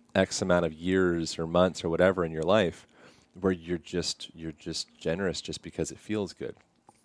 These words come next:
You know, and obviously you choose your generosity. I think it's important that if you're just, like, giving away your money to everyone you see, it's probably not the wisest decision. You know, but really just every time you're in a relationship, every time you, you know, you're with someone, having kind of the mantra of,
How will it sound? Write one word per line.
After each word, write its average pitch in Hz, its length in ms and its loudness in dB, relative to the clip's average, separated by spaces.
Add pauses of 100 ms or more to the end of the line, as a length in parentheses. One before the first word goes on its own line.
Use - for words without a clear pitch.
(120)
You 107 80 0
know, 95 120 4
and 101 80 6
obviously 107 360 2
you 85 180 -6
choose - 460 -6
your 82 80 -8
generosity. 80 680 -4
I 85 60 0
think 92 240 -4
it's - 140 -8
important 80 340 -4
that 82 100 -2
if - 60 -10
you're 92 80 -2
just, 80 220 -6
like, 76 140 0 (120)
giving 90 280 -4
away 82 220 0
your 80 120 -4
money 80 240 -4
to 78 240 -2
everyone 80 300 -4
you 78 80 -10
see, 90 220 0
it's 87 120 0
probably 78 340 -4
not 78 180 -6
the 80 80 -8
wisest 78 380 -8
decision. 92 440 -8 (600)
You 92 60 -8
know, 95 120 4
but 98 280 2
really 104 440 2
just 90 200 -4
every 92 220 2
time 90 300 0
you're 85 160 -6
in 82 60 -8
a 80 60 -4
relationship, 82 640 -2
every 85 140 0
time 85 180 -4
you, 80 140 -8
you 82 120 -8
know, 80 140 -8 (460)
you're 87 100 -2
with 123 200 4
someone, 80 500 0 (400)
having 101 340 4
kind 92 160 4
of 82 60 0
the 82 60 0
mantra 85 480 2
of, 76 100 -4